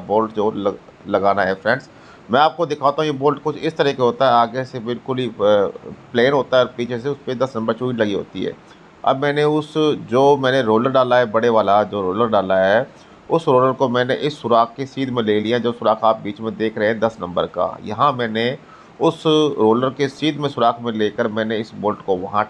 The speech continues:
टाइट कर देना है, जिससे कि अंदर का रोलर उसी जगह पर फिक्स हो जाएगा और ये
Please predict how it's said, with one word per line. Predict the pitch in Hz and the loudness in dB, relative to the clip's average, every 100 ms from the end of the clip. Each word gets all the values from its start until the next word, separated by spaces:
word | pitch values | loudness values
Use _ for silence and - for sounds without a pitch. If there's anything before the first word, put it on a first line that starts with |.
| - | 0
टाइट | 143 156 156 | 2 2 0
कर | 131 | -2
देना | 110 110 117 | 0 -2 -2
है, | 107 | -4
जिससे | 107 - | -10 -10
कि | 107 - | -12 -8
अंदर | - 110 117 | -6 -4 -2
का | 117 | 0
रोलर | 98 101 107 - | 0 -2 -4 -8
उसी | 135 143 | -8 -6
जगह | 123 104 | -4 -2
पर | 110 - | -4 -6
फिक्स | 185 - | -8 -2
हो | 151 | 0
जाएगा | 123 117 139 143 - - - - | 2 2 2 2 -4 -20 -8 0
और | |
ये | 135 | 2